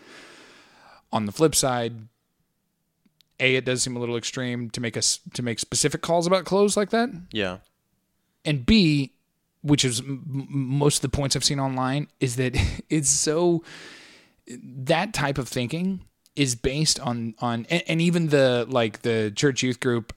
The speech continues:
Speaker 1: um, all girls have to wear t-shirts over whatever swimsuit they're wearing,
Speaker 2: Yeah.
Speaker 1: that sort of thing.
Speaker 2: Mm-hmm.
Speaker 1: That, that's assuming or, or sort of based on the presupposition that a man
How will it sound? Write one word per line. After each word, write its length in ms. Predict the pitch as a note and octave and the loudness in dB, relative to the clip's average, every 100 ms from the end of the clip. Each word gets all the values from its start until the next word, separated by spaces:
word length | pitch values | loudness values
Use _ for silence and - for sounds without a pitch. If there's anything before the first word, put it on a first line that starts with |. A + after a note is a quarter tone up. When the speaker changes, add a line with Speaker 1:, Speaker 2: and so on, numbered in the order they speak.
| - | -4
Speaker 1:
um, 640 | A2 G#2+ G#2 G2+ G2+ G#2 - | -2 0 0 -2 -4 -4 2
all 160 | A#2+ | 2
girls 200 | A2+ A#2 | 4 0
have 120 | A2 A2 | 0 -2
to 60 | |
wear 100 | G#2+ | -2
t-shirts 360 | G2+ A#2 A#2 A2 | 0 0 0 0
over 240 | A2+ A2 | 0 0
whatever 240 | G#2+ A2 A2 | 0 2 0
swimsuit 380 | - A#2 - | -2 -2 0
they're 80 | B2+ | 0
wearing, 260 | B2+ B2+ C#3+ - | 0 0 -2 -4
Speaker 2:
Yeah. 160 | B2+ A#2 | -2 0
Speaker 1:
that 100 | A2+ | 0
sort 140 | C3+ | -2
of 40 | C3 | -2
thing. 200 | D3 D3 - | -4 -6 -10
Speaker 2:
Mm-hmm. 140 | G2 F#2 F2+ - _ D3 | -12 -12 -16 -20 _ 0
Speaker 1:
That, 360 | E3+ F3+ - - _ _ _ _ _ _ _ _ _ _ _ _ _ _ - | 2 0 -6 -10 _ _ _ _ _ _ _ _ _ _ _ _ _ _ -4
that's 320 | C#3+ G#3 - | 0 0 0
assuming 760 | A#2+ - E3+ F3+ D3+ B2 A2+ - | 2 2 4 2 0 -2 -4 -2
or, 320 | C3 A#2 A2+ | 2 2 0
or 120 | B2+ A#2 | -2 0
sort 240 | - D4 | 2 0
of 100 | F#3+ | 2
based 240 | B2+ D3+ | 0 0
on 60 | C#3+ | -2
the 60 | A#2+ | 0
presupposition 880 | C3 B2+ A#2 G#2+ A#2+ - A#2 A2 G2+ | 2 2 0 0 0 0 -2 -4 0
that 340 | A2 G#2+ G#2+ - _ _ _ _ _ _ | 0 0 -2 -10 _ _ _ _ _ _
a 60 | B2 | -2
man 560 | A#2+ B2 B2 A#2+ A2+ | 2 2 0 -2 -4